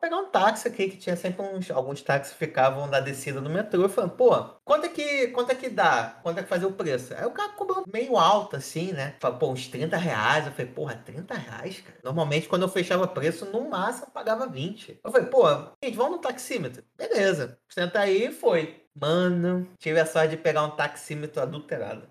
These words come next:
Porque eu já tinha pegado táxi em outros momentos e dava vinte reais, vinte e pouquinho reais, né? Só que nesse dia, o taxímetro deu quarenta reais a corrida. Tô na bandeira três, e não tinha muito dinheiro, né?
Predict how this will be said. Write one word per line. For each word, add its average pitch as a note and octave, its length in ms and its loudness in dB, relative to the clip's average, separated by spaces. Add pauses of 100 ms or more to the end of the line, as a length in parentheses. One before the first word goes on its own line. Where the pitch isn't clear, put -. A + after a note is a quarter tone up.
Porque D#3+ 560 0
eu F3 120 4
já G3+ 120 4
tinha D4 160 0
pegado E3+ 640 2
táxi B2+ 640 -2
em A#2+ 160 -8
outros B2 280 -6
momentos C#3+ 580 -8
e - 80 -4
dava G#3+ 560 0 (340)
vinte D3 340 -4
reais, A#2 440 -2
vinte B2 220 -10
e - 40 -20
pouquinho B2+ 540 -6
reais, A2+ 380 -4
né? - 60 -16 (140)
Só - 140 0
que E3 140 0
nesse F#3 320 2
dia, D3 480 2
o B2+ 80 -4
taxímetro E3 460 -4
deu F#3+ 120 -4
quarenta A3 640 2
reais D3 260 4
a - 60 0
corrida. C#3+ 540 -2 (160)
Tô D3 100 0
na D3+ 80 2
bandeira C#3+ 400 4
três, - 540 -2 (120)
e B2 200 -2
não D#3 160 0
tinha G3 180 0
muito A3+ 180 0
dinheiro, D4 400 4
né? C#3+ 180 -4